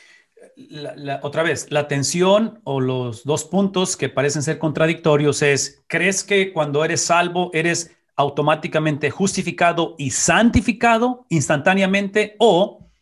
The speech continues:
la otra es si creemos que la santificación es algo que es, es progresiva y tenemos que llevar a cabo el resto de nuestra vida.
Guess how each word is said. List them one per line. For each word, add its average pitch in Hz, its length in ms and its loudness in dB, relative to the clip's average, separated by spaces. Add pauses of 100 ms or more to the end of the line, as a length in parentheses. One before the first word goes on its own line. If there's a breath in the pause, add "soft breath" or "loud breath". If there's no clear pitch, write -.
(280)
la 113 140 -4
otra 139 280 0
es 151 140 0
si 147 140 -6
creemos 151 520 -2
que 139 120 -6
la 135 80 -4
santificación 143 880 -4 (240 loud breath)
es 131 80 -4
algo 147 180 4
que 143 120 -4
es, - 160 -12
es 143 120 -2
progresiva 147 640 0
y 127 60 -2
tenemos 131 340 -4
que 135 120 -4
llevar 131 220 0
a 120 100 -2
cabo 135 200 0
el 120 80 -4
resto 127 240 -4
de 120 60 -4
nuestra 117 260 -4
vida. 117 300 -8